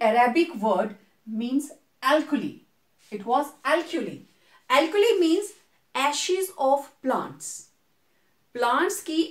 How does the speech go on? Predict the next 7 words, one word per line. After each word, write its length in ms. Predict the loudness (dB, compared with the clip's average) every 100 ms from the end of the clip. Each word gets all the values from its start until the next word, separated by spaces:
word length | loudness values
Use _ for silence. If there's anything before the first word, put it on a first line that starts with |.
| -4
एशेज 500 | -2 -2 -2 0 -2
हैं 320 | -2 -4 -6 -12 _ -10
जिसमें 500 | -4 -2 0 0 0
से 200 | -4 -4 -6 -10 -10
इनिशियली 600 | -2 2 2 2 0 -2
बिगिनिंग 480 | -2 -4 -2 0 0
में 220 | 0 -4